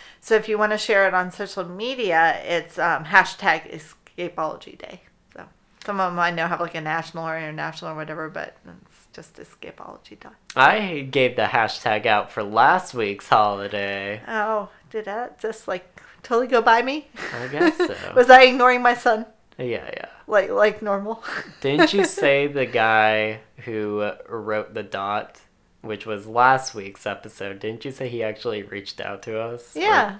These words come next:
Speaker 1: so on, um, I, he sh-, retweeted some of our tweets. He liked our tweets and our Instagram posts and stuff, so that was kinda cool.
Speaker 2: Yeah.
Speaker 1: I know. So, uh, it looks like they actually had a lot of fun, and like you said, uh, if you,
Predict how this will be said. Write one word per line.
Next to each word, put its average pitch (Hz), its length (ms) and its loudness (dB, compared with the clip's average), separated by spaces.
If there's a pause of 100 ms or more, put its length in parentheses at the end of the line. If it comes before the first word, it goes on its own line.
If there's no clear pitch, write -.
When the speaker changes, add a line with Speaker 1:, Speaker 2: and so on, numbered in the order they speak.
Speaker 1:
so 196 280 2
on, 190 440 2
um, 185 500 2 (140)
I, 196 60 -6 (140)
he 190 200 -8
sh-, - 240 -14 (160)
retweeted 208 720 -6 (320)
some 202 160 -10
of 190 40 -2
our 190 80 -4
tweets. 190 360 -8
He - 120 -12
liked 175 360 -8
our 196 140 -10
tweets 190 500 -14
and 180 180 -12
our 175 440 -8 (140)
Instagram 190 680 -16 (100)
posts 190 400 -12
and 202 180 -20
stuff, 190 280 -14
so - 60 -8
that 262 120 -4
was 427 100 -16
kinda - 340 0
cool. 170 560 -6
Speaker 2:
Yeah. 208 360 -6 (340)
Speaker 1:
I 220 140 -14
know. 220 640 -12 (340)
So, 196 60 -10
uh, 165 300 -2
it 185 100 -2
looks 214 220 -2
like 190 140 0
they 180 100 2
actually 170 340 -2
had 170 120 -8
a 170 60 -8
lot 170 220 -8
of 160 260 -8 (520)
fun, 165 360 2
and 170 160 -4
like 170 200 -4
you 190 120 -4
said, 170 360 2
uh, 160 280 0
if 175 180 -6
you, 165 220 -8